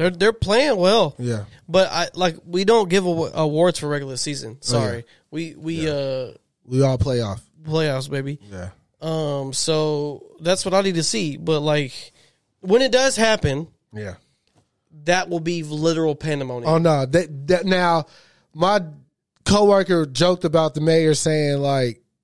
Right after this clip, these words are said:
Speaker 2: we have waivers to get
Speaker 1: Yeah.
Speaker 2: people out of work today, which I had to call H R to see what the fuck was going on. You know, I had to step up today on my day off.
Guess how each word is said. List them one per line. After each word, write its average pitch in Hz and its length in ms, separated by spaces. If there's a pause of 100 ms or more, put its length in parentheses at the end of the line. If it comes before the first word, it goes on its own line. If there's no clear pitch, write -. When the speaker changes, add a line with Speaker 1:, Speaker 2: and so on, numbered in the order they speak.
(300)
Speaker 2:
we 151 180
have 151 200
waivers 151 580
to 143 200
get 123 260
Speaker 1:
Yeah. 175 160
Speaker 2:
people 160 160
out 143 80
of 135 60
work 160 220 (140)
today, 165 340 (340)
which 143 160
I 147 80
had 151 180
to 143 60
call 147 240
H 147 200
R 143 140
to 123 80
see 156 160
what 139 220
the - 80
fuck 143 180
was 135 120
going 135 260
on. 131 220 (520)
You 135 160
know, 127 140
I 123 100
had 135 80
to 131 80
step 139 300
up 127 120
today 120 280
on 113 120
my 120 120
day 113 180
off. 110 180